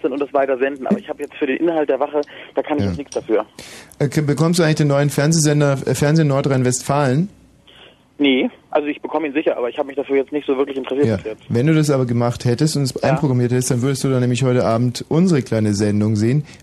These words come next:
Speaker 2: Wir sind nicht gerade Endemol, aber auch in Nordrhein-Westfalen vertreten mit unserer Mördershow.
Speaker 1: Ist ein Knaller, da hättest du mich vorher anrufen müssen, hättest du mir das sagen sollen, dann wäre ich jetzt mördermäßig <laughs> vorbereitet gewesen.
Speaker 2: Ja.
Speaker 1: Alles sehr gut gewesen.
Speaker 2: Dann hätten wir das jetzt parallel gucken
Speaker 1: Scheiße.
Speaker 2: können.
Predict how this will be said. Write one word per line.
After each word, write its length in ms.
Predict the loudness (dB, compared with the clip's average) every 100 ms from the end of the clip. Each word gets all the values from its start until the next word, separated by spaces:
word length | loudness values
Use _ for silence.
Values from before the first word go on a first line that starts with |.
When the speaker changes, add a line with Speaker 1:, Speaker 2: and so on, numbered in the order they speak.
| -2
Speaker 2:
Wir 140 | 0
sind 320 | 4 2 2
nicht 240 | 2 2 0
gerade 380 | 2 2 4
Endemol, 560 | 2 2 2 2 2 0 -2 -4
aber 440 | 0 2 2 2
auch 260 | 0 0 2
in 100 | 2
Nordrhein-Westfalen 720 | 2 2 2 0 0 0 0
vertreten 560 | -2 -2 -2 0 0 -2
mit 140 | -2
unserer 240 | 0 0 2
Mördershow. 720 | 2 2 0 0 -2 -2 -4 -10 _
Speaker 1:
Ist 140 | -6 -4
ein 80 | -2
Knaller, 300 | 0 0 0
da 60 |
hättest 240 | -2 -4 -4
du 40 |
mich 100 | -4
vorher 220 | 0 0
anrufen 240 | 0 -4 -4
müssen, 140 | -4
hättest 160 | -4 0
du 40 |
mir 40 | -2
das 60 | 0
sagen 180 | -2 -2
sollen, 100 | -2
dann 60 |
wäre 80 | 0
ich 60 | -2
jetzt 120 | -2
mördermäßig 500 | 0 0 0 -6 -4
<laughs> 20 |
vorbereitet 400 | -2 -2 -4 2
gewesen. 200 | 4 4
Speaker 2:
Ja. 180 | 4 2
Speaker 1:
Alles 200 | 0 -4
sehr 120 | -8
gut 180 | -10 -6
gewesen. 240 | -4 -2 -2
Speaker 2:
Dann 100 | -2
hätten 140 | 0
wir 60 | 0
das 140 | 0
jetzt 180 | -2 -2
parallel 380 | -2 0 0 -2
gucken 180 | -4 -4 -4
Speaker 1:
Scheiße. 0 |
Speaker 2:
können. 360 | -2 -2 -4